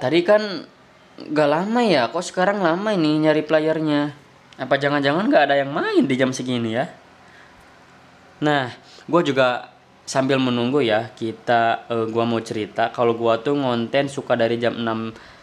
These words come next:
sore sampai jam sembilan atau sampai seberesnya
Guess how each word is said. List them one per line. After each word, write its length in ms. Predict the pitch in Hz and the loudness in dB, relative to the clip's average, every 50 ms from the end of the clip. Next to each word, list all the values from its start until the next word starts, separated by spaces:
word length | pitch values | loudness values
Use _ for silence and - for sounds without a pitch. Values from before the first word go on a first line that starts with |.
| - - | -20 -4
sore 400 | - 123 117 113 113 113 120 120 | 0 2 2 2 2 0 -2 -2
sampai 320 | - 135 123 120 123 120 | -2 -4 -2 -2 -4 -2
jam 400 | 117 120 117 113 113 113 110 113 - - - - - - - - - - - - - | 2 2 0 0 0 -4 -8 -10 -14 -18 -20 -20 -20 -20 -20 -20 -20 -20 -20 -20 -14
sembilan 720 | - - 131 123 120 113 113 113 113 117 127 123 123 120 | -8 -6 -2 0 2 2 4 4 2 2 0 -4 -6 0
atau 320 | - 135 127 131 131 127 - | 2 4 4 4 2 0 -4
sampai 220 | 131 120 117 127 | -6 -6 -6 -6
seberesnya 480 | - - 131 131 120 117 - - 139 139 | -8 -4 -2 -2 -2 -2 -2 -2 -2 0